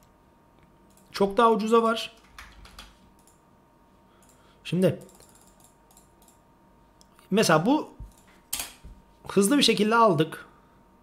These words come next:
Transfer sitesine yolladık. Şimdi bakalım en yakındaki Eder Militao ne kadara var? Dört bin üç yüze aldık.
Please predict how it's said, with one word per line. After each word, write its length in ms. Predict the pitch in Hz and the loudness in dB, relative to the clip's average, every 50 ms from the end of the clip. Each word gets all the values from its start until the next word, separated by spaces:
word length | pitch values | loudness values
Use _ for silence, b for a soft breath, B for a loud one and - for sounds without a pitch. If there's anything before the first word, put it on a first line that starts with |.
| _ _ _ _ _ _ _ - _ _ _ _ _ _ _ b b b b b b b - | _ _ _ _ _ _ _ -20 _ _ _ _ _ _ _ b b b b b b b -2
Transfer 340 | - 160 160 151 202 214 | 0 0 0 2 2 0
sitesine 300 | 190 214 208 190 - 220 | 0 0 -2 -2 -2 -2
yolladık. 300 | 226 208 175 160 170 202 | -2 2 2 2 2 2
Şimdi 160 | 190 190 190 190 | 0 0 0 0
bakalım 260 | 180 - 202 202 202 | 2 2 2 0 0
en 60 | 214 | 0
yakındaki 420 | 220 214 - 190 190 190 180 190 | -2 0 0 0 0 0 0 0
Eder 180 | 196 185 190 190 | 2 2 2 0
Militao 420 | 185 185 180 - 202 214 220 202 | 0 -2 0 2 4 4 4 4
ne 80 | 190 185 | 0 0
kadara 300 | - 165 131 120 120 120 | 0 0 0 0 -2 -2
var? 180 | 117 120 123 135 | -4 -4 -2 0
Dört 260 | 156 165 160 - - | 0 0 -2 -4 -6
bin 80 | 196 | -6
üç 160 | 202 196 196 190 | -6 -4 -6 -2
yüze 120 | 185 202 | 0 2
aldık. 420 | 202 170 143 139 175 170 - - | 2 2 2 0 -2 -6 -6 -16